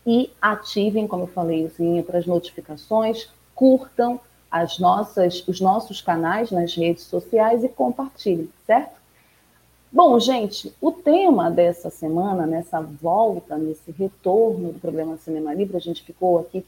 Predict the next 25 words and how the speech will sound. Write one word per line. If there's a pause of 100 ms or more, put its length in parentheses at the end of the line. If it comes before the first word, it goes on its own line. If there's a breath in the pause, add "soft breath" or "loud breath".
pensando, (140)
é,
qual
seria
o
filme (120)
que (220)
marcaria
esse
nosso
retorno
depois (260 soft breath)
desse
ato
e
desse
tempo
que
a
gente
ficou
sem
fazer
o
programa.